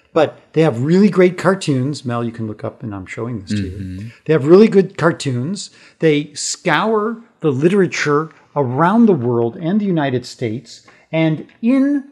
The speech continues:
Speaker 1: the issue that recently just came out, uh, they had a little blurb under, like, the consumer section where they always highlight a vehicle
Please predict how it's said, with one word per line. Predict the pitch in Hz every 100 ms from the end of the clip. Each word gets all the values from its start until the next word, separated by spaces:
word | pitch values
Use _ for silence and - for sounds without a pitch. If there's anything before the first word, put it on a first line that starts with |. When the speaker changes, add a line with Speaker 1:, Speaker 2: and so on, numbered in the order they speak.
| _ 156
Speaker 1:
the | 139 156 156 -
issue | 180 - 185
that | 143 135 - _ _ _
recently | 151 185 175 175 139 120
just | - 135 -
came | - 113 107
out, | 139 254 262 - _ _ _ -
uh, | 139 135 143 123
they | 165 185 214 -
had | 127 151 139 -
a | 175 143 127 123 _ _ _ _
little | 156 202 160 180 151 95
blurb | 127 139 165 160 151
under, | 151 139 131 123 131
like, | 147 120
the | 123
consumer | - 110 - - 226 214 123
section | - 117 95 - 113 147 - _ _ -
where | 156
they | 151
always | 175 170
highlight | - 147 147 143 123
a |
vehicle | 95 160 135 - 104 98